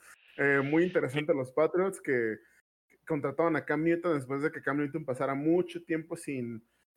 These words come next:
Speaker 1: eh, sin poder firmar con nadie. Digo, claramente el, eh, todo este tema del covid retrasó mucho eso. De hecho, Jadavion Clowney acá firmó, me parece que el sábado pasado o algo por el estilo.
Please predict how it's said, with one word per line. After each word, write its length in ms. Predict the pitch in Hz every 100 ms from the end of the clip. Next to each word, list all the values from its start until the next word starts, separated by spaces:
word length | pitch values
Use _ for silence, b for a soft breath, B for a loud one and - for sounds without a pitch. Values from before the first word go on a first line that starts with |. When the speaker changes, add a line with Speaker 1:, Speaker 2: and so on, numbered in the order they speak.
| -
Speaker 1:
eh, 260 | 131 131
sin 180 | 127 131
poder 240 | 127 135 131
firmar 380 | 147 143 143
con 140 | 135 127
nadie. 200 | 165 175
Digo, 220 | 143 123
claramente 580 | 131 139 147 147 - 147
el, 460 | 139 120 117 123 _ _ _ _
eh, 100 | 139
todo 220 | 139 151 156
este 180 | 151
tema 300 | - 147 147
del 180 | 143 135
covid 400 | - 123 143 147
retrasó 460 | - 135 123 120 143
mucho 320 | 147 147 139
eso. 200 | 147 165
De 60 | 139
hecho, 200 | - 147
Jadavion 440 | 131 120 131 135 135
Clowney 300 | 135 139 139
acá 340 | - 131 127 -
firmó, 380 | 131 117 120 131
me 140 | 139
parece 420 | 131 117 120 - -
que 120 | 120
el 120 | 113
sábado 560 | - 113 143 147 135 -
pasado 480 | - 123 143 160
o 80 | 147
algo 220 | 131 147
por 120 | - 101
el 60 | -
estilo. 420 | - 156 208